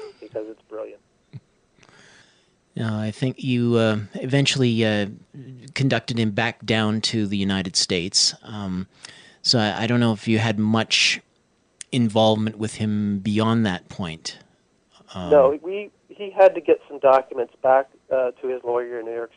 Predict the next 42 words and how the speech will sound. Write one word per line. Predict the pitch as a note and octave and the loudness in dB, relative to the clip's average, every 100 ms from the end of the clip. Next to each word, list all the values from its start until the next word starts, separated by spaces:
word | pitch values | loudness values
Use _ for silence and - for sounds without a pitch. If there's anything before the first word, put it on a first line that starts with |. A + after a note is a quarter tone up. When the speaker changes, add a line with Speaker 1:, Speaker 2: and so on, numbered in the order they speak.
| - | -14
Speaker 1:
City, | A2 G#2+ - _ _ _ _ _ - | -14 -14 -20 _ _ _ _ _ -6
and | B2+ B2 B2 A#2 - _ _ _ - | -2 0 0 -4 -16 _ _ _ -18
we | B2+ | -4
put | - D#3+ | 2 4
them | D3 C#3+ | 4 2
in | |
a | D3 | 0
courier | - D3+ C#3 A2 A2+ | 4 6 6 2 -4
and | C3 - - | -6 -10 -2
sent | C3+ - | 0 0
them | A#2+ | 4
off. | B2 B2 B2 - | 6 4 2 -2
And | C#3+ C3+ C3 - _ _ _ _ _ _ - | 0 0 -2 -12 _ _ _ _ _ _ -6
if | - | 4
I | D#3 | 8
had | D#3+ | 8
not | D#3+ D#3+ D3+ - - | 8 8 6 4 -2
seen | C#3 C3+ | 0 4
this | C3 B2+ - _ _ _ _ | 4 2 -2 _ _ _ _
for | - | 0
myself, | B2 A#2+ C3 B2 A#2+ | 2 4 8 8 8
I | A#2 | 6
would | A#2+ | 4
never | B2 A#2+ B2 | 2 2 2
have | A#2 | -2
believed | A2 A2+ A#2+ A2+ | -4 -12 -12 -12
it. | G#2+ - | -14 -6
But | A#2+ A#2 - _ _ _ _ _ _ _ _ | -2 -2 -4 _ _ _ _ _ _ _ _
it | - D#3 | -4 2
was | D3+ C#3+ C3+ | 4 4 6
virtually | D3 D3+ E3 D3+ | 4 6 4 4
impossible | C#3 - B2 C3+ - A#2+ A#2+ | 4 6 6 6 2 0 -2
to | B2 | -4
get | B2 A#2+ | -2 -2
this | C3 - | -4 -4
package | - B2 - A#2 - - _ _ _ _ _ | 4 4 4 -4 -10 -20 _ _ _ _ _
to | B2 A2 A2+ - | -8 -8 -12 -14
his | A#2 | -12
lawyer | A2+ A2+ A2 G#2+ | -4 -2 -2 -8
in | A2 A2 | -16 -16
New | A2 | -14
York. | A2 G#2 | -12 -12